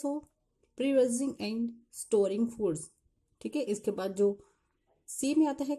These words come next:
कम्युनिटी। ठीक है, इसके बाद जो डी में आता है वाटर पॉल्यूशंस, ई में आता है लाइट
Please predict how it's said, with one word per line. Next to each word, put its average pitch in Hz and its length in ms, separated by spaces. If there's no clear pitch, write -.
कम्युनिटी। 180 540
ठीक 233 160
है, 302 80
इसके 226 240
बाद 214 240
जो 220 100
डी 208 220
में 262 140
आता 247 160
है 254 140
वाटर 190 260
पॉल्यूशंस, 202 720
ई 214 140
में 240 140
आता 233 220
है - 120
लाइट 196 380